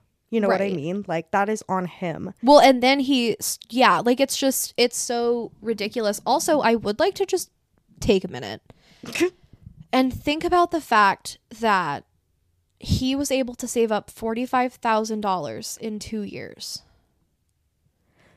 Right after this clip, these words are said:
Speaker 1: I don't, well, I don't
Speaker 2: Specifically
Speaker 1: think
Speaker 2: for a college f-, or do you think that was
Speaker 1: True.
Speaker 2: what was left over of the wife's law tuition?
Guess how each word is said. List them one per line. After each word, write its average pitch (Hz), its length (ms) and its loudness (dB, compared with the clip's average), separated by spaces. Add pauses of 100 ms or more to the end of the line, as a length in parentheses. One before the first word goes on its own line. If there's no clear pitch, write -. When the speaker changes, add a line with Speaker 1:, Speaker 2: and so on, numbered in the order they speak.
(500)
Speaker 1:
I 294 100 6
don't, 349 160 8
well, 269 160 10
I 240 140 6
don't 330 100 6
Speaker 2:
Specifically 294 440 4
Speaker 1:
think 277 80 -2
Speaker 2:
for 247 160 2
a 233 60 -2
college 214 460 -2
f-, - 80 -6
or 233 100 4
do 233 120 -2
you 254 80 0
think 277 160 -4
that 254 140 4
was 220 120 0
Speaker 1:
True. 220 60 -2
Speaker 2:
what 202 100 2
was 208 140 -4
left 208 240 -4
over 202 240 -4
of 190 140 -4
the 185 100 -2
wife's 175 280 -6
law 151 200 -6
tuition? - 560 -14